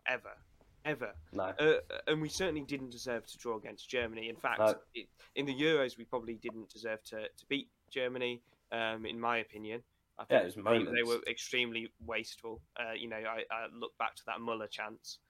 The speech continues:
Speaker 2: Yeah.
Speaker 1: Um, I really do think this could be, this could be the tournament Southgate gets, because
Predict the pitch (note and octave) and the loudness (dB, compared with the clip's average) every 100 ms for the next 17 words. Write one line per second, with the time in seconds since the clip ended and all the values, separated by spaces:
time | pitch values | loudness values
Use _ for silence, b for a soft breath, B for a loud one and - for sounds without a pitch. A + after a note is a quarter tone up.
0 | _ _ - G2+ A2 A2 A2 A2+ A2+ - | _ _ 4 6 6 4 0 -4 -12 -14
1 | _ _ _ _ _ _ _ C3+ C#3+ F#3 | _ _ _ _ _ _ _ 0 2 2
2 | B3+ A3 - G3 F#3 G#3+ G#3+ - - E3 | 0 -2 -6 -6 -4 -2 -4 -4 -6 -6
3 | - E3+ E3+ D#3 C#3 B2+ - - D#3+ - | -8 -10 -4 -4 -4 -10 -14 -10 -10 -8
4 | D#3 D3+ C#3 D3 D3+ C3+ A#2 - C3 A#2+ | -8 -6 -6 -4 -2 -2 -4 -4 -4 -2
5 | A2 C#3 B2+ b b E3+ F3+ E3 | -4 -2 -4 b b -4 -4 -4